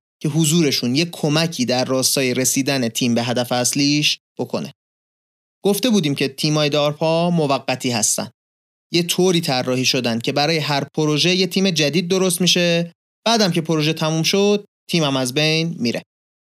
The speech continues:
پروژه‌ها یه زمان مشخصی دارن. توی دارپا پنج سال، توی گوگل دو سال. اینکه تیما موقتی‌ان چند تا مزیت داره. یکی اینکه اضافه و کم کردن عضو به تیم راحته.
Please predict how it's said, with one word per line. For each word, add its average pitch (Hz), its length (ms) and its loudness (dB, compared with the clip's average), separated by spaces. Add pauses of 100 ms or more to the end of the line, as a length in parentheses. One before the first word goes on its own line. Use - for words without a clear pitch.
(260)
پروژه‌ها 226 460 4
یه 226 140 4
زمان 175 400 2
مشخصی 117 600 -2
دارن. 82 240 -8 (560)
توی 180 140 2
دارپا 139 360 0
پنج 143 300 -2
سال، 175 400 2 (340)
توی 156 100 0
گوگل 143 560 0
دو 139 240 -2
سال. - 240 -2 (800)
اینکه 220 200 2
تیما 170 300 2
موقتی‌ان 147 1080 0
چند 185 340 2
تا 185 120 0
مزیت 120 540 -2
داره. 107 200 -8 (800)
یکی 226 220 2
اینکه 262 260 2
اضافه 151 500 0
و 151 80 0
کم 151 320 -2
کردن 147 560 -2 (120)
عضو 160 440 0
به 139 180 -6
تیم 147 640 -4
راحته. 123 440 -4